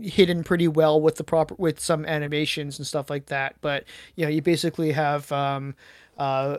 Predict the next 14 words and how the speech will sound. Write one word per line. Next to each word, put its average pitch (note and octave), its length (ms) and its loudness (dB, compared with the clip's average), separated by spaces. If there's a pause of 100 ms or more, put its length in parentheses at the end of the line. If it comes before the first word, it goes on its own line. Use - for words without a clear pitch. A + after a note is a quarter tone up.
(140)
movement E3+ 420 2
points, D#3 540 4
action E3 400 2
points. D#3 680 -2
Uh, C#3+ 340 -4
you D3 140 -4
can, D3 360 -6 (480)
it, A#3+ 520 -4
it, A#3 160 4
it A#3 280 0
plays G#3 540 6
very E3+ 280 4
much D3+ 380 0
like D3 400 -2